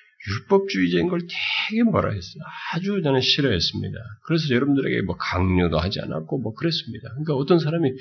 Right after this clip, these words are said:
우리 교회에 있다가 다른 교회에 갔는데 그 목사가 나한테 연락이 왔어요. "아니, 이 사람이 도대체 어떻게 당신 교회에서 훈련을 했길래 이렇게 말 안 해도 이렇게 하-, 항상 집회에 나가서 이렇게 은혜를 삼하고 열심히 하냐"는 거예요.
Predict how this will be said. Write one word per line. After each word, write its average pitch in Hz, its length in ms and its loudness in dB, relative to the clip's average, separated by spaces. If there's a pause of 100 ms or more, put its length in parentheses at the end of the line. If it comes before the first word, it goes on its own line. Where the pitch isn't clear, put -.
(380)
우리 147 240 2
교회에 147 240 4
있다가 123 380 2
다른 120 260 2
교회에 113 200 2
갔는데 104 560 2
그 110 120 0
목사가 104 420 2
나한테 92 280 0
연락이 87 260 0
왔어요. - 360 -12 (420)
"아니, 180 160 2
이 135 80 -2
사람이 208 380 0
도대체 196 240 -6 (100)
어떻게 262 680 0
당신 147 400 2
교회에서 135 280 0
훈련을 156 380 4
했길래 113 260 0
이렇게 113 320 -4 (500)
말 135 220 0
안 117 180 0
해도 143 160 0
이렇게 131 160 -4
하-, - 960 -6
항상 240 640 4
집회에 147 420 0
나가서 135 240 -4
이렇게 120 180 -2
은혜를 127 460 4
삼하고 113 420 4
열심히 101 320 4
하냐"는 78 380 2
거예요. - 180 -8